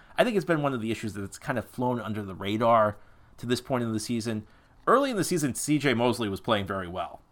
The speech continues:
and the last couple of weeks, C J Mosley has been bad. I thought we saw early season C J Mosley. I thought he regained the form of the early part of the twenty twenty-one season where he was given the team value. You saw him all over the field.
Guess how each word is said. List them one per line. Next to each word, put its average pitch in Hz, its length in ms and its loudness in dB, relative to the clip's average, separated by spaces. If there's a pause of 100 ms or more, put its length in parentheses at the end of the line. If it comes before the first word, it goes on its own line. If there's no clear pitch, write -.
and 101 100 -6
the 104 60 -4
last 175 220 4
couple 208 200 0
of 147 60 2
weeks, 120 240 -4
C 139 140 -2
J 127 140 -2
Mosley 101 340 -2
has 87 80 -10
been 90 160 -8
bad. - 480 -4 (440)
I 180 120 6
thought 202 240 6
we 143 80 4
saw 127 360 4
early 123 320 4
season 101 400 -4
C 107 200 -4
J 95 160 -2
Mosley. 87 320 -8
I 95 60 -6
thought 120 200 0
he 113 380 -4
regained 127 580 -2
the 113 100 -2
form 107 540 -4 (720)
of 101 100 2
the 107 180 -4
early 139 240 2
part 120 260 2
of 107 100 -4
the 101 60 -6
twenty 110 300 -4
twenty-one 104 720 -6
season 98 420 -4
where 101 360 -4
he 214 120 -6
was 175 100 -2
given 123 200 2
the 101 80 -2
team 98 220 -6
value. 82 340 -4
You 107 160 -2
saw 123 220 0
him 117 120 -2
all 107 160 0
over 101 160 -6
the 95 100 -6
field. 98 420 -6